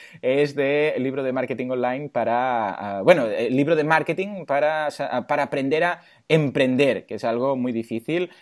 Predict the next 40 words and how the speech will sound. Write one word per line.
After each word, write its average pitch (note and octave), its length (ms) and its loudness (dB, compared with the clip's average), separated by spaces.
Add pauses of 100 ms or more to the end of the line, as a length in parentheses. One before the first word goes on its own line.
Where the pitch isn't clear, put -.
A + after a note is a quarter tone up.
(160)
es A2+ 140 -8
una B2 160 -2
guía B2 460 0
para G2+ 160 -4
todas G2+ 200 -4
esas G#2 220 -8
personas - 340 -10
que - 80 -8
se - 100 -10
lo F#2 60 -8
están F#2+ 200 -10
planteando A#2 600 -2
y G3+ 40 0
no F3+ 80 -4
saben A#2+ 300 2
por D3 140 6
dónde C3+ 220 4
empezar, G2+ 460 -2
¿eh? D#3+ 60 -2
Échale G#2+ 240 -2
un G2+ 60 -6
vistazo. - 420 -10 (380)
Pues, F3 380 8
eh, F3+ 180 8
no A#3 120 4
sé G4 160 0
si, G#3 360 4
mm, C3+ 180 2 (100)
ah, C3+ 500 2
co-, E3 140 -2
también G#3+ 260 6
pasa A3+ 240 4
con F#3 80 4
los D#3+ 140 4
creadores, C3+ 500 4
¿no? - 80 -4
Que A3 80 -2
tienen G#3+ 240 -4
esa G#3+ 220 -6
sensación, F3+ 840 0